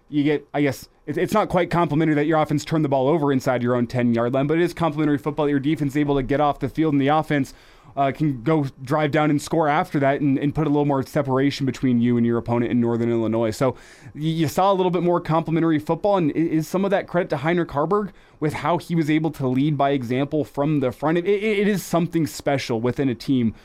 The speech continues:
whenever your quarterback is the guy that's most willing on a first drive to put his shoulder down and fight for extra yardage, to fight for a first down, to go lay a, lay a lick on a defensive back as opposed to the other way around. That leading by example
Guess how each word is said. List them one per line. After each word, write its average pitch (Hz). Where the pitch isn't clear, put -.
whenever 147
your 151
quarterback 147
is 127
the 143
guy 127
that's 127
most 143
willing 135
on 131
a 123
first 139
drive 135
to 135
put 143
his 127
shoulder 139
down 123
and 117
fight -
for 139
extra 131
yardage, 120
to 117
fight 143
for 135
a 120
first 127
down, 127
to 123
go 135
lay 147
a, 131
lay 170
a 151
lick 165
on 160
a 151
defensive 143
back 147
as 127
opposed 135
to 135
the 131
other 127
way 127
around. 127
That -
leading 175
by 143
example 123